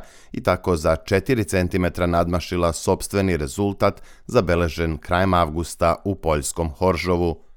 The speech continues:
Dvadesetogodišnja atletičarka tako je četvrti put u karijeri uspela da popravi državni rekord Srbije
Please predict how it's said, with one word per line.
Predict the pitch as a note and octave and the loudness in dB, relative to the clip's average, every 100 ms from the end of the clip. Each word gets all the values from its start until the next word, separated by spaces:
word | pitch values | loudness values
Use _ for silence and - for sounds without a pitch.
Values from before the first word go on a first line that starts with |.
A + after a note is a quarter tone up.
| - | -16
Dvadesetogodišnja | - E2 E2+ F2+ E2 E2 E2+ D#2+ - D#2 | -4 -2 0 -2 -2 0 0 -2 -4 -4
atletičarka | D2 E2+ F#2 - F#2 F#2+ F2 F#2 | -4 -2 -2 -2 -2 -2 0 -2
tako | F2 F2 F2+ | 0 0 0
je | |
četvrti | E2+ F#2+ F2+ F#2 - | 0 -2 -2 -4 -4
put | - A2 G#2 | -4 -4 -4
u | F2+ | -4
karijeri | E2 E2 F2 F2 F2 - | -2 0 2 2 0 -2
uspela | F2 - - E2 | -4 -4 -2 0
da | D#2+ D#2 | 0 -2
popravi | F2+ E2 F2 E2+ E2 | -2 -2 0 0 -2
državni | D2+ E2+ E2+ D#2+ E2 | -2 -4 -2 -2 -2
rekord | D#2+ D#2+ C#2 - | -2 -4 -8 -10
Srbije | - F2 E2 E2+ | -4 -2 0 0